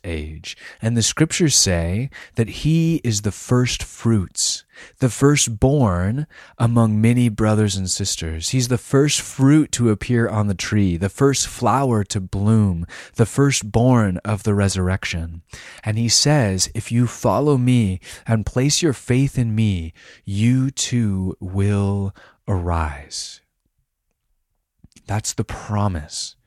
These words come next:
He says, "I promise that you will have troubles and trials and tribulations in this life. And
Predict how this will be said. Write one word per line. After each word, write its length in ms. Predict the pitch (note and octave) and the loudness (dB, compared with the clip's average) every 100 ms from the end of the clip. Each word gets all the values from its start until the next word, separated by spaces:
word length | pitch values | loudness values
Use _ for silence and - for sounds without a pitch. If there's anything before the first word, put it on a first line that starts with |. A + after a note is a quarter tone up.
| _ _ _ _ _ _ _ | _ _ _ _ _ _ _
He 120 | - A2 | -6 -2
says, 280 | - A#2 - | 0 -2 -2
"I 160 | A#2 C3 | -2 -2
promise 1160 | - - - B2+ C3+ C#3+ G#2 F2+ G#2+ D#3 - - _ - _ | -4 -8 -2 2 2 2 0 -2 -4 -6 -10 -12 _ -20 _
that 100 | A2+ | -4
you 140 | A2+ A#2 | 0 0
will 80 | G#2 | 0
have 260 | F2+ G2+ | -4 -6
troubles 880 | - - B2 A#2+ C#3+ C#3+ C#3 D#3 - - - | -6 -4 -2 -2 2 2 2 0 -4 -8 -10
and 180 | G2+ G2 | -6 -4
trials 800 | - - G#2 A2+ C3 B2+ B2 B2 A2 | -6 -4 -2 0 0 0 -4 -6 -8
and 140 | G2 | -6
tribulations 920 | - A#2 G#2+ G#2 G#2+ A#2+ - G#2+ G2 - | -4 -2 0 0 2 0 -2 -4 -4 -6
in 240 | G#2 G2+ | -6 -4
this 220 | F#2+ F2 E2+ | -4 -4 -4
life. 400 | E2+ E2 E2 - - - _ - | -6 -6 -10 -18 -20 -20 _ 0
And 760 | D3+ E3+ C#3+ F2 E2 A2 D#3+ | 4 4 2 0 -4 -6 -8